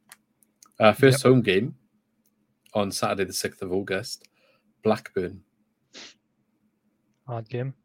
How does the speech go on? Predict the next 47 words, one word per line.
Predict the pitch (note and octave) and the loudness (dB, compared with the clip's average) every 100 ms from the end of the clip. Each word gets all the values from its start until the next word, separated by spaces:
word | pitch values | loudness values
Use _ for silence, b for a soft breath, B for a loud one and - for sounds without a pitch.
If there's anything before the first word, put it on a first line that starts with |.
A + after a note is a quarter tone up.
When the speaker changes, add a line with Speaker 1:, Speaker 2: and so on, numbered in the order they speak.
| _ _ - | _ _ -4
Speaker 2:
Well, | A2+ | 0
it's | G#2+ - | 0 -4
just, | - - | -12 -14
it's, | - _ | -20 _
th-, | E3 F#3 F3 | -8 -8 0
this | F#3+ - - - | 2 2 -8 -6
championship | - A#2+ A2 - | -2 -2 -2 -8
season's | - C#3 B2 | -8 -8 -8
brutal. | - - A#2+ A2+ C3 B2+ _ b b b b b b b - | -10 -2 -2 -2 -6 -8 _ b b b b b b b -4
The | |
amount | D3 D3+ | 2 4
of | C3+ | 4
good | B2+ A#2 | 2 2
teams | C3 A#2 G#2+ | -4 -4 -4
in | A2 | -4
it | A#2 | -2
this | A2 - | -4 -2
year. | B2+ A#2+ - - - | -6 -8 -14 -20 -6
Speaker 1:
Yeah, | C3 | -2
they | A#2 | -2
Speaker 2:
If | C#3+ | 2
you | |
Speaker 1:
fell | C#3+ | 4
Speaker 2:
can | |
Speaker 1:
off | A#2 | 6
Speaker 2:
get | B2 | 6
Speaker 1:
at | |
Speaker 2:
out | A#2 | 6
Speaker 1:
the | F#2 | 4
Speaker 2:
of | |
Speaker 1:
end | F#2+ | 0
Speaker 2:
this | |
Speaker 1:
last | F#2 - | -2 -2
Speaker 2:
league. | G#2+ | -8
Speaker 1:
year, | G#2 | -6
didn't | G2+ | -8
they? | F2 F2 _ _ _ b b _ | -10 -14 _ _ _ b b _
Speaker 2:
Yeah, | D3 - | -12 -10
if | C3+ | -4
you | D#3 | -4
can | B2+ A#2 | -2 -2
get | G#2+ | 0
out | G#2+ A#2 | 0 -2
of | G#2 | -6
this | F#2 | -6
league, | C#3+ G2 | -8 -10
though, | B2+ B2+ | -8 -10